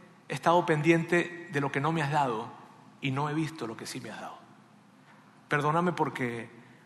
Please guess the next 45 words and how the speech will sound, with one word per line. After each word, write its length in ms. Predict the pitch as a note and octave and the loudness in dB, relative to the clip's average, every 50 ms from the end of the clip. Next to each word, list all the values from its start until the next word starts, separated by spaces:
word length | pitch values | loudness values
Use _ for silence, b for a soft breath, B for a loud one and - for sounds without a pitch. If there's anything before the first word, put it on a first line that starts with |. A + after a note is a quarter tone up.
| B B _ - - | B B _ -10 -4
porque 260 | D3+ C#3+ - D3 C3+ | -4 -2 -2 -2 -4
yo 100 | C#3 D#3 | -2 -2
no 120 | E3 F3 | -2 -2
sabía 560 | E3 - D#3+ D3 D#3 E3 D#3 C3 B2 A#2+ A#2 - - - - - - | 0 0 -2 0 0 0 0 -2 -2 -4 -6 -10 -18 -20 -20 -16 -10
ese, 260 | - - - - - - - | -8 -6 -6 -6 -8 -8 -8
esa 180 | D3+ C3+ - D#3+ | -6 -4 -2 -4
historia 460 | D#3 D#3+ - E3+ E3+ E3 E3 D#3+ E3 | -4 -2 -2 -2 0 0 0 -2 0
tan 140 | E3 D#3+ F3 | -2 -2 -2
difícil 720 | F3 E3 E3 - F3 E3 - D3+ C3+ B2+ - - - - | -2 -4 -4 -4 -4 -4 -4 -6 -8 -8 -10 -18 -20 -8
y 80 | - D#3+ | -4 -2
nunca 220 | D3+ F3 F3 G3+ | -2 0 0 0
me 80 | F#3+ F#3 | -2 -2
atreví 180 | - D3+ C#3+ D3+ | -2 -2 -4 -4
a 60 | D3+ | -2
preguntártela. 640 | D#3+ E3+ D#3+ D3 C#3 C3 E3+ E3+ E3+ F3 E3 C#3+ - | -2 -2 -2 -2 -2 -2 -2 -2 -2 0 -2 0 0
Perdóname 380 | C#3+ C3+ C#3 E3 F3+ F#3 F#3 | -2 0 0 0 0 0 -2
por 160 | - - F3+ | -2 0 0
eso. 200 | F3+ F3 - G3+ - G#3+ B B B B B B - - | 0 0 0 -4 -4 -6 B B B B B B -14 -8
Y, 100 | F#3 F3 | -8 -8
y, 160 | F3+ F3+ F#3 | -6 -6 -10
y, 140 | - G3 F3+ | -8 -8 -12
y, 380 | - - - - - - - - | -12 -12 -16 -16 -16 -20 -10 -10
y 80 | F#3 | -4
papá, 500 | D3 F3+ E3+ - G#3+ F#3+ - - - - - | -2 -2 6 8 8 8 8 2 -8 -6 -2
y 80 | F#3 D#3+ | 0 0
le 100 | D3+ D3 | 2 2
hice 180 | D#3 D3+ E3 | 2 0 0
una 100 | E3 E3+ | 0 0
promesa. 400 | D#3+ E3 E3 F#3 F3+ E3+ B2+ - B B B | 0 0 0 0 0 -2 -4 -6 B B B
Y 40 | B | B
dice, 180 | E3+ E3 G3 | -2 2 2
"Papá, 180 | G3 F3 A3 G#3+ | 4 4 4 2
te 80 | - F#3 | 4 4
voy 80 | G3 | 4
a 20 | G3+ | 4
hacer 100 | G3 - | 4 2
una 140 | G3 F#3 E3 | 0 -2 0
promesa. 540 | F3+ E3 D#3+ D#3 D3 B2+ - - - - - - - B B B B B B | 2 0 2 2 -2 -4 -6 -8 -10 -14 -16 -18 -20 B B B B B B
Yo 140 | - E3 E3+ | 2 2 2
te 100 | E3 F#3 | 4 4
voy 160 | F3 F3+ F#3 | 4 4 4
a 40 | F3+ | 2
enseñar 400 | F3+ E3+ - E3+ D#3 D#3 D3+ C#3 | 0 0 0 -2 0 -2 -2 -2
el 100 | B2+ A#2+ | -4 -6
abrazo 520 | A#2+ A#2+ C#3 E3 F3+ F#3+ - - G#3 G3+ | -6 -6 -2 -2 0 0 -2 -4 -8 -8